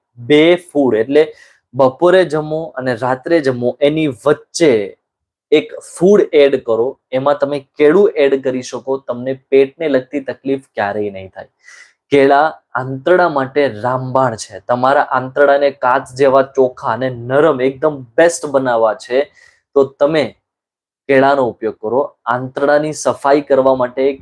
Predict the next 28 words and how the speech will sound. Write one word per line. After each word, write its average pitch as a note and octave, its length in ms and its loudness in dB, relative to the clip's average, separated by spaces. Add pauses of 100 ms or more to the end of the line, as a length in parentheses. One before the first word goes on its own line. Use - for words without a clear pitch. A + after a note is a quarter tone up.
કેળું C3+ 340 2
સર્વોત્તમ B2+ 840 -2
ફૂડ A2+ 360 -14
છે, A#2+ 240 -10
ઝાડા A#2+ 440 0
માટે C3+ 280 -2
પણ D3+ 240 -2
સર્વોત્તમ D3 640 -4
છે, D3+ 400 -4
જેમને C3+ 720 0
આંતરડા C3+ 440 2
ખરાબ C3+ 400 0
હોય, C#3 220 4
આંતરડાની C3 560 -4
અંદર C3+ 220 -2
બેક્ટેરિયલ C3+ 720 0
ઇન્ફેક્શન C3+ 480 -6
વધી C3+ 320 -2
જતું C3 340 2
હોય, C3+ 180 4 (640)
એમના C#3+ 320 0
માટે A#2 300 -4
પણ B2+ 280 -6
કેળા A#2 420 -2
સર્વોત્તમ A#2 920 -4
ફૂડ, G#2+ 400 -10 (280)
ફ્રૂટ D3+ 320 2
છે. - 280 -20